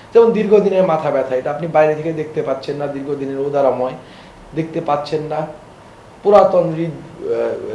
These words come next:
হৃদ-, হৃদরোগ বা হৃদশুল বা হার্টের ব্যথা, এগুলো আপনি দেখতে পাচ্ছেন না, এগুলো বাইরে দেখার মতো কিছু নয়। কিন্তু দেখা যাচ্ছে এই দীর্ঘদিনের মাথা ব্যথায় আপনি ক-,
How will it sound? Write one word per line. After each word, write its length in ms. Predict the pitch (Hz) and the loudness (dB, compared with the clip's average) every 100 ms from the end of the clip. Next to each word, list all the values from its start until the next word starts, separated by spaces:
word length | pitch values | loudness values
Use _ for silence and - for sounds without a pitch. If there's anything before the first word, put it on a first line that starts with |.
| 107 107 127 | -6 -6 -8
হৃদ-, 540 | 151 - 113 113 117 | -8 -6 -4 -4 -4
হৃদরোগ 480 | 151 139 139 151 147 - - - - | -6 -6 -4 -4 -4 -12 -20 -20 -12
বা 140 | 117 120 117 117 | -6 -4 -4 -2
হৃদশুল 540 | 175 180 - 170 190 185 - - - - - 117 | -4 -4 -2 2 2 0 -6 -16 -20 -20 -10 -2
বা 160 | 123 | 0
হার্টের 400 | 120 139 147 170 | 0 -2 -2 -4
ব্যথা, 460 | 156 143 - 160 165 - | -2 -4 -2 -4 -4 -8
এগুলো 220 | 147 165 | -4 -2
আপনি 180 | - 175 | -2 -2
দেখতে 320 | 180 180 170 | -4 -2 -4
পাচ্ছেন 380 | 143 135 - 131 | -4 -4 -6 -6
না, 80 | 131 | -4
এগুলো 220 | 135 135 | -4 -4
বাইরে 320 | 131 135 139 | 0 0 0
দেখার 340 | 135 135 131 127 | -2 -4 -4 -6
মতো 220 | 127 117 | -6 -8
কিছু 260 | 120 131 123 | -12 -12 -8
নয়। 140 | 110 101 175 | -8 -8 -8
কিন্তু 280 | 202 196 | -4 -2
দেখা 240 | 175 165 175 | 0 2 2
যাচ্ছে 440 | 165 - 170 190 - - - - | 0 -2 -4 -4 -6 -16 -20 -6
এই 160 | 175 170 | -4 -2
দীর্ঘদিনের 680 | 151 190 220 - 208 202 | -4 0 2 2 2 0
মাথা 260 | 170 165 175 | 0 0 0
ব্যথায় 380 | 170 175 190 185 | 0 0 2 2
আপনি 220 | 147 170 | 0 -6
ক-, 160 | 156 | -10